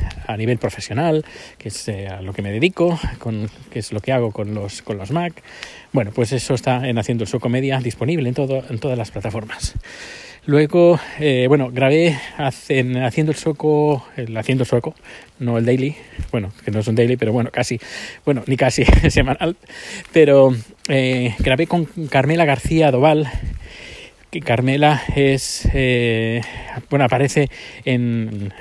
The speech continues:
tiene dos podcasts, uno que protagoniza solo, solo ella, que es Bacteriófagos, de la red de Milcar, y luego,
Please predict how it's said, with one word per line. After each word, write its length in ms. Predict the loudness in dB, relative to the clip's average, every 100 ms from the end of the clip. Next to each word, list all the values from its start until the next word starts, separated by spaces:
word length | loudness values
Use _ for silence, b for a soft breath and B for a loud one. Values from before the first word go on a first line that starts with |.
| B B B 0
tiene 200 | 4 4
dos 140 | 2
podcasts, 480 | 2 0 -2 -4 -12 B B B B B B 0
uno 340 | 4 4 2 -4 -4
que 500 | -2 0 0 0 -2
protagoniza 840 | -2 -2 -2 -2 0 0 2 0 -4
solo, 640 | -6 0 2 4 2 2 -2
solo 300 | -4 0 2
ella, 200 | 2 0 -4 B B B B B
que 100 | 0
es 100 | 0
Bacteriófagos, 840 | 2 -2 0 0 0 0 0 -2 -8 -4
de 100 | -2
la 400 | -2 -2 -2 B B
red 180 | -2 0
de 140 | 2
Milcar, 340 | 0 0 -2 -2 B B B 2
y 140 | 4
luego, 400 | 8 6 6 2